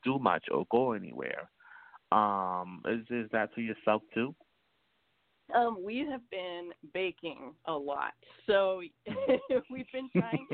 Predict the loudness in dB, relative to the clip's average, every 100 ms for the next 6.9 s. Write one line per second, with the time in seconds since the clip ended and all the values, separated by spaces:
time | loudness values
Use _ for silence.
0 | -6 -6 -8 -4 -2 -2 0 0 0 -4
1 | -2 -2 -2 0 0 0 _ -4 0 -2
2 | -2 -4 -2 0 2 0 0 2 4 4
3 | 0 -6 -10 -8 -4 4 4 4 -2 -2
4 | -4 -4 -2 -2 -2 -2 0 2 2 0
5 | -4 -20 -20 -20 -6 0 2 4 2 2
6 | -2 -2 -2 -4 -4 -6 -4 -4